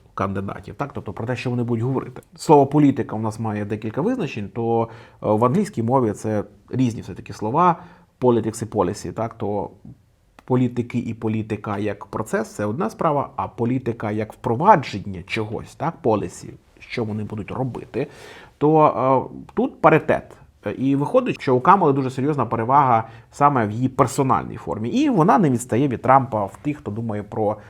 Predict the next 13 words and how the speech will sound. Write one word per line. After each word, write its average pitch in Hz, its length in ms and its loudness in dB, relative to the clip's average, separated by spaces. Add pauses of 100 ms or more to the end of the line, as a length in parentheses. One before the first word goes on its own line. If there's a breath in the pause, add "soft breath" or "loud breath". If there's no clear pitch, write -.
(120)
взагалі 113 320 0
політику 101 560 -4
як 67 140 -6
таку. - 280 -6 (100)
Далі 240 220 6
там 185 160 8
було 175 160 6
багато 160 280 6
питань. 247 340 4
Насправді 156 500 4
Трамп 135 320 4
дуже 120 200 0
сильно 101 1000 -4